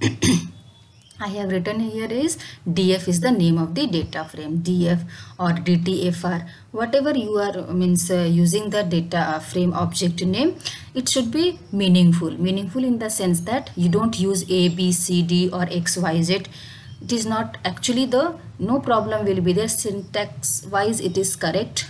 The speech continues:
but we use the meaningful name so that it will be,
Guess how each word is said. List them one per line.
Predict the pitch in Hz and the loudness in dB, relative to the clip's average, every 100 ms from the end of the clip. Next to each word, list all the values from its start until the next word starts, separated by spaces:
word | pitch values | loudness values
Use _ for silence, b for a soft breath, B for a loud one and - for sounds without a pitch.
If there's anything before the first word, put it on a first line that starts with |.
| - | -4
but | 202 254 - - - - - 170 | -2 -2 -6 -16 -20 -20 -6 -2
we | 190 | 2
use | 175 208 226 | 4 2 0
the | - 277 320 B B | 0 0 0 B B
meaningful | 185 185 180 175 208 | 2 4 4 2 -4
name | 208 233 | -2 0
so | 262 185 | 2 0
that | 165 202 | 0 -2
it | 175 170 | -4 -4
will | 185 175 | -2 0
be, | 254 320 | 0 -2